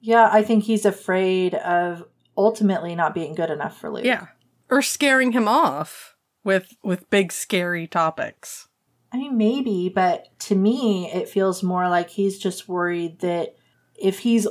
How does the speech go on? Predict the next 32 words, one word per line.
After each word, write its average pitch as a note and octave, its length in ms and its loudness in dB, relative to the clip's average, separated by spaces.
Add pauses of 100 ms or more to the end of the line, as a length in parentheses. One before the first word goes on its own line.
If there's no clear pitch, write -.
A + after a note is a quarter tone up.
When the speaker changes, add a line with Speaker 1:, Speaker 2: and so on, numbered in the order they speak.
Speaker 1:
ultimately G#3 640 2
incompatible F#3 920 0
with D#3+ 180 -8
Luke, F3+ 420 4
then E3 140 -6
he'll E3+ 200 -6
lose F3+ 240 0
him E3 140 -12
forever, E3 800 -4 (420)
and D#3+ 380 0
he'll G3 200 0
never F3 340 -2
be E3 120 -8
good D#3+ 200 -2
enough D#3 280 -8
for - 140 -14
Luke. G3 240 -6
Speaker 2:
Maybe. G#3 220 -8 (440)
Speaker 1:
And E3+ 300 -2 (140)
any G3+ 360 2
incompatibilities F3 1080 0
that E3 100 -8
they E3+ 140 -4
have E3+ 480 4
are, E3+ 180 -2
of E3 140 -10
course, E3+ 320 -6
his F#3 340 0
fault, - 640 0
not E3 220 0
Speaker 2:
Mm-hmm. - 80 -4
Speaker 1:
Luke's. C#4+ 580 -2